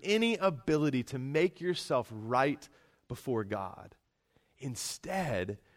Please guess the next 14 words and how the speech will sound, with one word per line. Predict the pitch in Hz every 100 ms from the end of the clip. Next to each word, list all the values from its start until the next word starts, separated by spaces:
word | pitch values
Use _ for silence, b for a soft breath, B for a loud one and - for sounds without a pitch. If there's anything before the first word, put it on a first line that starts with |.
| _
you're | 147 165
identifying | 139 110 143 143 - 127 117
with | 117 107
Jesus | 101 110 107 104 -
in | 110
his | 104 90
death, | - 87 90 - _ _ _ _ _ _ _
your | 120 -
old | 131 127
life | 117 107 - 104
buried | 101 131 127 120
in | 110
the |
tomb. | 101 - 104 92 117